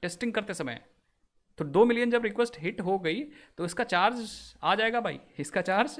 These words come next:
आ जाएगा, और इसका चार्ज आ जाएगा तो दिक्कत होगी। यहाँ पे आपने दो मिलियन रिक्वेस्ट हिट कर दी गलती से, एक्सीडेंटली टेस्टिंग करते समय, और टेस्टिंग करते समय हिट कर दी तो उसका चार्ज आ जाएगा।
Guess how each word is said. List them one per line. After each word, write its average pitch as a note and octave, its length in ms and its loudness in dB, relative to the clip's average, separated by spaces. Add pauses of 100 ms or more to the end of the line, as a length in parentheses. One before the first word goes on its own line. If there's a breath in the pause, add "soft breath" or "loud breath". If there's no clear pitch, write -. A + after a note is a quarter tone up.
आ E3+ 120 2
जाएगा, E3+ 240 -2 (380 loud breath)
और D3 60 -10
इसका F#3 140 -4
चार्ज G#3 260 4
आ A3 80 6
जाएगा G#3+ 240 2
तो A#3 100 0
दिक्कत F#3+ 280 -2
होगी। G#3 280 -4 (100)
यहाँ D3+ 160 -4
पे F#3+ 100 -4
आपने F#3+ 240 -4
दो F#3 140 0
मिलियन F#3 200 -4
रिक्वेस्ट F3+ 360 -6
हिट F3+ 160 -2
कर F3 140 0
दी D#3+ 100 -6
गलती C#3+ 280 -2
से, B2+ 140 -12 (340 soft breath)
एक्सीडेंटली F#3 600 -2 (840)
टेस्टिंग G3+ 300 0
करते G3 220 2
समय, B2+ 240 -8 (260)
और D3 100 -6
टेस्टिंग E3 300 0
करते G#3+ 160 2
समय A3 140 2
हिट G#3 120 0
कर A3 140 2
दी A#3 140 -2
तो C#4 140 -2 (220)
उसका F#3+ 180 -8
चार्ज G3 220 -4
आ G3+ 60 -4
जाएगा। F3 260 -4